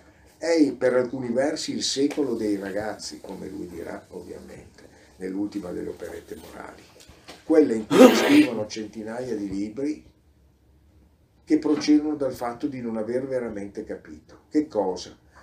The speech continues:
Ciò che avevano capito i primi grandi maestri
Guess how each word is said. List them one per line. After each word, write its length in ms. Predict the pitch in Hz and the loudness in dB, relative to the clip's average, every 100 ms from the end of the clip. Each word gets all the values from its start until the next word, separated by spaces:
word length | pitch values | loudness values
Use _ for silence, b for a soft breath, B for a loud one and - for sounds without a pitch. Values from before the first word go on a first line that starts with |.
| B B | B B
Ciò 280 | - 170 160 | 2 4 4
che 100 | 131 | 2
avevano 440 | 120 151 151 131 | 4 4 4 2
capito 460 | - 120 151 175 175 | -4 -6 -6 -4 2
i 140 | 156 | 2
primi 440 | - 127 147 160 151 | 2 0 2 2 0
grandi 600 | 131 127 139 151 151 147 | -2 -2 -4 -4 0 0
maestri 880 | 127 104 92 92 - - 120 151 | 0 -6 -4 -6 -8 -10 -8 -8